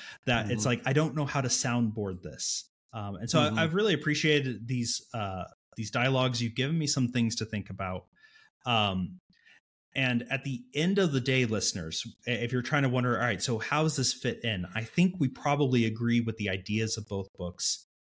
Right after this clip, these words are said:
Speaker 1: mostly the same.
Speaker 2: Mm.
Speaker 1: I think Tim might argue there's a little more in the historicity of Job, and I'm, I'm okay saying that. Um,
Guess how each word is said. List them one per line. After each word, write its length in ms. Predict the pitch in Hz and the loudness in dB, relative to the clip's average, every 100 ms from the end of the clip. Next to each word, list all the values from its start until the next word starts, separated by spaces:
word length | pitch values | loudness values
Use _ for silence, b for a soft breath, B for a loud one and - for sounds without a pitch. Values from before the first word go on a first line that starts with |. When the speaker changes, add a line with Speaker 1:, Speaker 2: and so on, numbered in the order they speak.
| _ _ _ | _ _ _
Speaker 1:
mostly 760 | 123 117 120 117 127 117 101 - _ _ - | 0 4 4 4 2 2 0 -4 _ _ -8
the 80 | 110 | -2
same. 440 | - 104 85 87 _ _ _ _ _ - | 0 0 -4 -10 _ _ _ _ _ -10
Speaker 2:
Mm. 240 | 107 98 110 | -8 -4 -4
Speaker 1:
I 40 | |
think 220 | 120 120 | -2 0
Tim 180 | 143 120 | 2 4
might 220 | 117 113 | 6 4
argue 260 | 110 113 107 | 0 0 0
there's 180 | 107 107 | -2 -2
a 40 | |
little 220 | 107 110 | 0 0
more 180 | 104 107 | 2 2
in 80 | 98 | 0
the 60 | 92 | 0
historicity 580 | 107 - 107 - 104 | 0 0 0 0 -2
of 100 | 98 | -4
Job, 340 | 95 95 90 90 | -4 -4 -4 -4
and 140 | 110 | -2
I'm, 200 | 117 117 - | -2 -2 -4
I'm 120 | 143 | -2
okay 240 | 131 107 90 | -2 -2 -2
saying 300 | - 87 87 | -4 -6 -8
that. 160 | 87 - B B B B 113 | -10 -16 B B B B -4
Um, 360 | 98 90 82 | -4 -4 -8